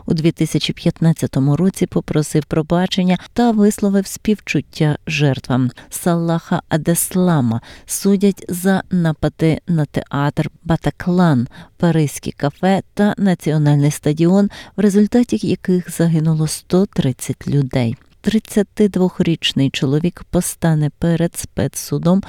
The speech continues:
за звинуваченням у вбивстві, замаху на вбивство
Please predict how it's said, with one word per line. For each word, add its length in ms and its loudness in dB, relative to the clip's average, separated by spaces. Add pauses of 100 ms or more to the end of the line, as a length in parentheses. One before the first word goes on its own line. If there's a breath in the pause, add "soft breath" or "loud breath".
(160 loud breath)
за 240 0
звинуваченням 960 2
у 80 -2
вбивстві, 640 -2
замаху 640 -2 (200 loud breath)
на 200 2
вбивство 600 0